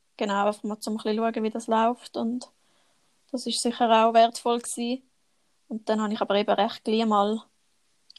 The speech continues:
eine Hochzeit gemacht von einer guten Kollegin. Ich glaub, das hat geholfen, dass ich nicht den ganzen Druck so mega gehabt habe.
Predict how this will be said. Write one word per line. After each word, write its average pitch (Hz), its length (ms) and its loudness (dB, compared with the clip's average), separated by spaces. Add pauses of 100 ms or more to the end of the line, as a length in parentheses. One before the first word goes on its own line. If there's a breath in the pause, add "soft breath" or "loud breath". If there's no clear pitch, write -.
(480)
eine 214 200 4
Hochzeit 214 460 0
gemacht - 420 -2
von 208 160 -2
einer 202 80 0
guten 208 240 2
Kollegin. 202 380 2
Ich 202 100 -6
glaub, 214 160 0
das - 120 -6
hat 214 100 0
geholfen, 214 460 -2
dass 202 200 -4
ich 226 160 -6
nicht 214 300 -4
den 233 80 0
ganzen 226 380 0
Druck 214 300 -4
so 226 140 -2
mega 208 280 -2
gehabt - 380 0
habe. 240 200 -2